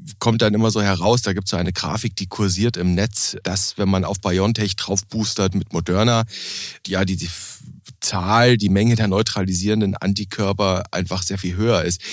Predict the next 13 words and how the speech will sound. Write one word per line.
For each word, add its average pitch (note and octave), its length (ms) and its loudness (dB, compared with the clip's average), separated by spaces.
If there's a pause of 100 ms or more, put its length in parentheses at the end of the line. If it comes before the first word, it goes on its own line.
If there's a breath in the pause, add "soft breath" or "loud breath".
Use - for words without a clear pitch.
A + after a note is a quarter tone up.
(300 loud breath)
Was - 320 -2
halten G#2+ 320 2
Sie F#2+ 220 0
von F#2+ 580 2
solchen G2 340 2
Überlegungen G2 480 2
oder G2+ 220 0
speziell G2 420 -4
auch G2+ 80 0
von, G2+ 380 -2
von G2 160 -4
dieser F#2 240 -4
Arbeit? F2 440 -4